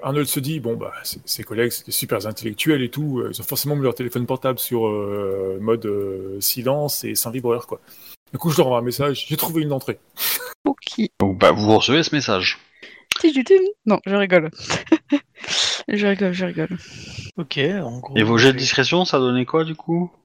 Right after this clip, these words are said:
Speaker 2: Deux.
Speaker 3: Ah ouais, c'est pas ouf, hein. Euh, c'est pas ouf.
Speaker 4: Bah, c'est Arnold qui a pris tous les succès.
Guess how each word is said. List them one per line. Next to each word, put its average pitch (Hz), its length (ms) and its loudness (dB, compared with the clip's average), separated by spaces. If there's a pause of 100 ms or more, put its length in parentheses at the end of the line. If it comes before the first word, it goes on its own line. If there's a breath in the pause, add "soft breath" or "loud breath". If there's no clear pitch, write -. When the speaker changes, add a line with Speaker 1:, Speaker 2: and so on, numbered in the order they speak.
Speaker 2:
Deux. 240 340 4 (920 loud breath)
Speaker 3:
Ah 165 200 4
ouais, 214 420 6
c'est - 180 -8
pas - 160 -6
ouf, 170 220 -4
hein. 160 100 -2 (720 loud breath)
Euh, 107 680 4 (720 loud breath)
c'est 170 120 2
pas 139 160 6
ouf. 117 400 0 (540 loud breath)
Speaker 4:
Bah, 135 280 0
c'est - 200 -6
Arnold 147 300 -6
qui - 100 -8
a 131 40 -2
pris 139 200 -10
tous - 180 -12
les 139 240 -2
succès. - 460 -4